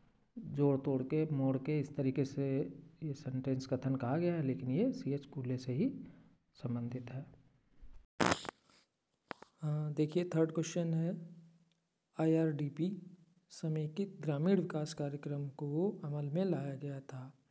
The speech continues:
ए, उन्नीस सौ अस्सी, बी, उन्नीस सौ इक्यासी, सी, उन्नीस सौ बयासी, डी, उन्नीस सौ पचासी। तो इसका आंसर है ए। तो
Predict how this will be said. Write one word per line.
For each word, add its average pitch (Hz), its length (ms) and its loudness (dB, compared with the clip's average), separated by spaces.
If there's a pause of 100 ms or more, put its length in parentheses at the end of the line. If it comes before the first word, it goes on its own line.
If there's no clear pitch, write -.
(540)
ए, 170 160 8
उन्नीस 151 400 0
सौ 143 100 -2
अस्सी, 165 280 -4 (500)
बी, 151 120 4
उन्नीस 147 300 -2
सौ 147 80 -2
इक्यासी, 151 580 -4 (480)
सी, - 180 2
उन्नीस 147 300 4
सौ 143 80 -4
बयासी, 143 560 -4 (580)
डी, 156 160 4
उन्नीस 147 340 2
सौ 190 120 2
पचासी। 131 800 -6 (840)
तो 190 380 2
इसका - 260 -6
आंसर 143 320 -4
है 165 500 -4 (760)
ए। 160 260 8 (3000)
तो 156 80 -2